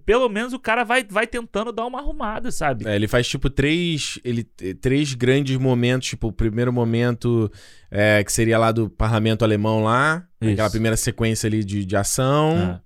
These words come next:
Speaker 2: aí a segunda que seria da prisão com o Teseus, de repente?
Speaker 1: É, pode ser.
Speaker 2: Por ali, mais ou menos?
Speaker 1: Ah, e a
Speaker 2: Né?
Speaker 1: terceira?
Speaker 2: É Hogwarts, seria, não, segundo Hogwarts, vai pra Hogwarts, barará.
Speaker 1: É, mas é,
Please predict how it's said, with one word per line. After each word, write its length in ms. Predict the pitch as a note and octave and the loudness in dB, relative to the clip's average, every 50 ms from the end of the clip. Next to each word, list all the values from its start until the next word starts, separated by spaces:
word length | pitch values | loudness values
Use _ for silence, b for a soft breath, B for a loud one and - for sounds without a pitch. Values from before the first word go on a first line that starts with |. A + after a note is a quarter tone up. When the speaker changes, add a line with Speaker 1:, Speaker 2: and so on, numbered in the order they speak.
| _ | _
Speaker 2:
aí 440 | - F2 G#2+ A2+ A#2+ A#2+ B2 B2 B2 | -8 -4 0 0 2 2 2 2 4
a 100 | B2 B2 | 4 2
segunda 640 | A#2+ - - - B2+ A2+ A2 A#2 B2+ C3 C3 B2 A#2+ | 2 0 -4 -4 -6 -6 -6 -4 -2 -2 0 -2 -2
que 80 | - - | -2 -2
seria 180 | B2+ A2+ A#2 | -2 -2 -2
da 100 | A2 A2+ | -2 -2
prisão 600 | - - A2+ A2 G#2+ A2+ C#3+ D#3+ E3+ E3+ E3 E3 _ _ | -2 -2 -2 -2 0 0 0 0 0 -2 -4 -8 _ _
com 220 | - G#2+ G#2 G2+ | -8 -6 -6 -6
o 20 | F#2 | -6
Teseus, 540 | - G#2 G2+ G2+ B2 D#3 F3+ E3+ D3+ - | -4 -4 -4 -2 -2 -2 -2 -2 -4 -6
de 80 | A#2 G#2 | -6 -6
repente? 400 | G#2 G#2 - F3 F#3+ F3 - C#3 | -6 -4 -4 -4 -4 -4 -2 0
Speaker 1:
É, 140 | C3 A#2+ A2 G#2 | 0 0 0 0
pode 240 | - G#2 G#2 - | -2 -6 -6 -8
ser. 240 | - - G2+ F#2+ G2 - - - - - - - | -10 -10 -10 -10 -10 -12 -20 -20 -20 -20 -18 -10
Speaker 2:
Por 140 | - A2+ A2 | -6 -2 0
ali, 140 | A#2 A#2+ A#2 | 2 2 2
mais 140 | A2+ A2 A2+ | 2 2 2
ou 40 | A#2 | 2
menos? 260 | C3 C#3+ D3+ C#3+ A#2 | 2 2 2 2 2
Speaker 1:
Ah, 180 | G#2+ G2+ G2 F#2+ | 0 0 0 0
e 100 | F#2+ G2 | -2 -2
a 60 | G#2 | -2
Speaker 2:
Né? 100 | A2 A#2 B2 | 0 0 0
Speaker 1:
terceira? 260 | B2 A#2+ G#2+ G2+ B2+ C#3 | 0 0 0 0 0 2
Speaker 2:
É 20 | |
Hogwarts, 340 | E3+ G#3 F3+ C3 A2+ A#2 - | 4 4 4 4 2 0 0
seria, 200 | - D3+ C#3+ C3+ | 0 0 2 2
não, 180 | D3+ D3 B2 A2 | 2 0 0 0
segundo 260 | - D#3 F3 E3+ C#3+ | -2 -2 0 2 2
Hogwarts, 400 | C3+ D3+ E3+ E3 D#3+ D3 C3+ B2 | 4 4 4 2 2 2 2 2
vai 100 | B2 A#2 | 2 0
pra 420 | A#2+ A#2 C3 D#3+ F#3 F3+ F3 E3+ | 0 2 2 4 4 4 4 4
Hogwarts, 200 | D#3+ D#3 D3 C3+ C3+ | 2 0 -2 -2 -2
barará. 680 | B2+ B2+ B2+ C3 C3 C3 C3 C3+ D3 D#3+ E3 D#3+ E3 - | -2 -2 -2 0 0 -2 -2 -2 -2 0 -2 -2 -2 -2
Speaker 1:
É, 240 | B2 B2 A#2 A2 - - - | -2 -2 -2 -2 -4 -6 -10
mas 260 | F#2+ A#2+ C#3 D#3 D#3+ | -8 -4 -4 -4 -2
é, 160 | G3+ G#3 A#3+ | -2 -4 -4